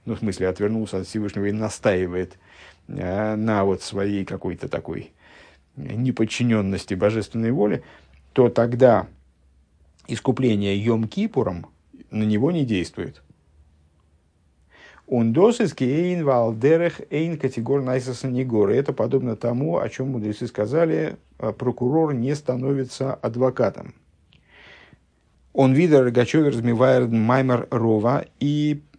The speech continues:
как Рогачёвский Гаон объясняет высказывание Ровы, А зафилу лидаас Раби, который высказывается в том ключе, что даже по мнению Раби,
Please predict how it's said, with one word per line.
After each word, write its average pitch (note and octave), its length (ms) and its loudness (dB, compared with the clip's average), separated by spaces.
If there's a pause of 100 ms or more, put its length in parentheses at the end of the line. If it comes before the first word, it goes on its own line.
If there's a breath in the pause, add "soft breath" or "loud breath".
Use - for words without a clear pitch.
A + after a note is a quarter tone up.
(100)
как - 400 -2
Рогачёвский A#2 600 0
Гаон A2+ 460 4 (360)
объясняет A2+ 680 -2
высказывание G#2 680 -2
Ровы, G#2 320 2 (800 loud breath)
А A#2 80 0
зафилу D3 460 4
лидаас B2+ 420 2
Раби, B2 460 0 (720 soft breath)
который A2+ 440 2
высказывается A2+ 680 0
в - 20 -10
том C3 220 -2
ключе, B2 440 -2
что A2+ 520 0 (560 loud breath)
даже B2+ 400 6
по A#2 160 0
мнению A#2 500 2
Раби, G2+ 440 -2